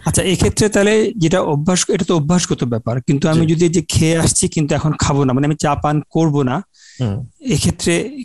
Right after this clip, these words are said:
Speaker 1: কি হবে এটা?
Speaker 2: এটা তো প্রসঙ্গের বাইরের প্রশ্ন, তবে
Speaker 1: আচ্ছা,
Speaker 2: আমরা
Speaker 1: আচ্ছা,
Speaker 2: উত্তর
Speaker 1: ঠিক আছে।
Speaker 2: দিব। না, না, ঠিক আছে, উত্তর দিব, কিন্তু আপনারা এটা মনে না রাখলেও সমস্যা নাই, আমরা সামনে যখন শিখব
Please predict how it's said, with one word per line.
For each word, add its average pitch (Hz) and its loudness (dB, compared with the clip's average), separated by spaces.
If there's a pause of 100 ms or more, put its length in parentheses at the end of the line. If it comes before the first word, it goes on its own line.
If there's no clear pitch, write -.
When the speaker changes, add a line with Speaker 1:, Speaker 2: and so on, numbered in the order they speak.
(140)
Speaker 1:
কি - 2
হবে 160 2
এটা? 180 0 (400)
Speaker 2:
এটা 131 0
তো 143 0
প্রসঙ্গের 143 0
বাইরের 135 2
প্রশ্ন, 135 -2 (500)
তবে 165 2
Speaker 1:
আচ্ছা, 135 2
Speaker 2:
আমরা 143 2
Speaker 1:
আচ্ছা, 139 0
Speaker 2:
উত্তর 185 2
Speaker 1:
ঠিক 151 4
আছে। 165 4
Speaker 2:
দিব। 156 2
না, 175 0
না, 151 2
ঠিক 156 -2
আছে, 156 2
উত্তর 147 -2
দিব, 131 0 (480)
কিন্তু 151 0
আপনারা 151 0
এটা 147 -2 (120)
মনে 160 0
না 151 0
রাখলেও 143 -2
সমস্যা 151 -2
নাই, 170 0
আমরা 143 0
সামনে 151 0
যখন 156 0
শিখব 185 -2